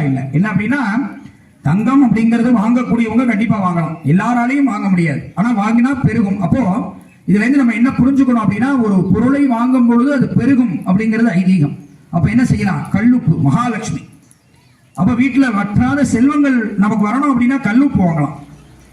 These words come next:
பருப்புகள் வாங்கலாம், அதாவது தானியம் அப்படின்னு சொல்லக்கூடிய பருப்பு வகைகள் நம்ம வாங்கி வைக்கலாம். அன்னதானங்கள் இடுவது ரொம்ப விசேஷமானது. என்ன அப்படின்னா, இல்லாத ஏழை எளிய மக்களுக்கு என்ன செய்யணும்? இன்றைய தினம்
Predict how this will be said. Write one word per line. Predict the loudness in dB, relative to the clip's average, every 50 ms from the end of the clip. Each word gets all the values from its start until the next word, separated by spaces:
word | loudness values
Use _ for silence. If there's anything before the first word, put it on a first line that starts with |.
| -20 _ -20 -20 -20 -20 -20 -6 -2 -2
பருப்புகள் | 0 0 0 0 0 0 0 0 0 0 0
வாங்கலாம், | 0 0 0 0 0 0
அதாவது | 0 0 0 0 0
தானியம் | 0 -2 -2 0 2 2 2 2 0
அப்படின்னு | 0 0 2 2 4 2
சொல்லக்கூடிய | 2 0 -2 -2 -2 -2 0 -2 -2 -2 0
பருப்பு | -2 -2 0 0 0 0 0
வகைகள் | 0 0 -2 -2 0 0 0 2
நம்ம | 2 2 2 2
வாங்கி | 0 0 0 0 2
வைக்கலாம். | 2 2 0 2 0 0 -2 -4 -10 -14 -18 -20 -20 -20 -20 -20 -20 -20 -20 -20 -20 -20 -20 -20 -20 -20 -20 -20 -20 -20 -20 -14 _ -4 -2
அன்னதானங்கள் | 0 0 0 0 -2 -4 -2 0 0 2 2 2 2 2 2 2
இடுவது | 2 2 2 2 2 2
ரொம்ப | 2 2 2 2
விசேஷமானது. | 2 2 2 2 0 0 0 -2 -2 -4 -4 -4 -4 -6 -8 -6 -2 -2
என்ன | -2 0 -2
அப்படின்னா, | -2 -2 -2 -2 -2 -2 -2 -4 -4 -4 -6 -6 -12 -18 -20 -20 -20 -14 -6 0 0
இல்லாத | 2 2 2 0 -2 -2 -2 -2 -2 -2 0 0 0 0
ஏழை | 0 -2 0 -2 -2 -2 -2
எளிய | 0 0 0 0 0 -2
மக்களுக்கு | -2 -2 0 0 0 0 0 -2 -2 0
என்ன | 0 0 0 0
செய்யணும்? | 0 0 0 0 0 -2 -4 -6 -8 -10 -14 -14 -14 -14 -12 -4 -2 0
இன்றைய | 0 2 0 0 0 2
தினம் | 2 2 2